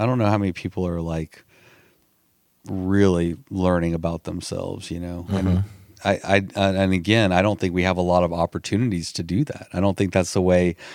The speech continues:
Speaker 1: uh, as a society that we've really, like, evolved, so to speak.
Speaker 2: And I think it's probably becoming less and less with the more, the more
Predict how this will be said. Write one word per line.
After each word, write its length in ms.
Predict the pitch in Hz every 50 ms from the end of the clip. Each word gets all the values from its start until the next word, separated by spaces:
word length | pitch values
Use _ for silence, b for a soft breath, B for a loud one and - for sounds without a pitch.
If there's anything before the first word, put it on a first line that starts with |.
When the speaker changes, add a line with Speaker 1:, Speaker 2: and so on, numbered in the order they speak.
| B B B B B -
Speaker 1:
uh, 260 | 92 90 87 87 87 90
as 120 | 90 90
a 100 | 92 87
society 500 | - - 85 - 92 87 92 101 95 90
that 180 | 85 87 87 87
we've 240 | 87 85 82 82
really, 220 | 90 92 90 87 85
like, 240 | 82 82 82 80 - - - _ _ -
evolved, 540 | 87 82 85 85 87 92 95 90 85 82 -
so 160 | - 90 87
to 80 | 87
speak. 340 | 87 - - - 90 92 90 - - _ _
Speaker 2:
And 120 | 110 104
I 80 | 101 98
think 260 | - - 110 101 92
it's 340 | 98 87 - - - - - _ _ _ _ _ _ - -
probably 920 | - 95 92 90 85 87 85 85 85 82 85 82 82 82 82 80 80 80 78
becoming 580 | 80 80 85 82 - - 82 80 80 76 76
less 320 | 80 80 78 80 82 - -
and 100 | 82 85
less 560 | 104 127 127 127 123 - - - - - - _ _ -
with 380 | 90 95 90 87 87 - -
the 80 | - 85
more, 600 | 82 82 82 80 80 80 80 78 78 78 80 - B B B B B B B B B B B B B B B B B B B B B B B B B B B B _ - -
the 60 | 123
more 360 | 131 127 123 123 117 117 104